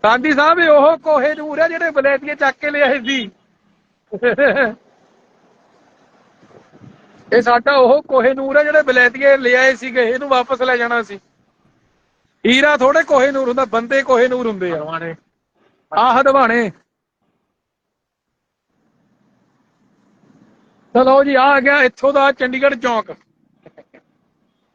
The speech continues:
Speaker 1: ਠੀਕ ਹੈ ਜੀ, ਹੁਣ ਵੀਡੀਓ ਨੂੰ ਆਪਾਂ, ਧਰਮਪਾਲ ਬੱਗਾ ਜੀ ਕਹਿ ਰਹੇ ਆ, "ਗੁੱਡ ਜੌਬ।"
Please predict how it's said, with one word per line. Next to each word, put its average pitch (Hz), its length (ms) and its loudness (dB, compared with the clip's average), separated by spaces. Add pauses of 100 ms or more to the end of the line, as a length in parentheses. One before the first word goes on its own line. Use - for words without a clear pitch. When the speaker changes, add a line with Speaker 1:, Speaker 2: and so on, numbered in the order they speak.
(160)
Speaker 1:
ਠੀਕ 262 180 0
ਹੈ 294 80 2
ਜੀ, 294 80 -2
ਹੁਣ 285 140 0
ਵੀਡੀਓ 277 240 -6
ਨੂੰ 294 100 -2
ਆਪਾਂ, 277 400 -4 (1300)
ਧਰਮਪਾਲ 247 500 2
ਬੱਗਾ 254 260 0
ਜੀ 262 120 -2
ਕਹਿ 262 160 0
ਰਹੇ 269 120 2
ਆ, 269 80 2
"ਗੁੱਡ 247 240 -2
ਜੌਬ।" 214 300 0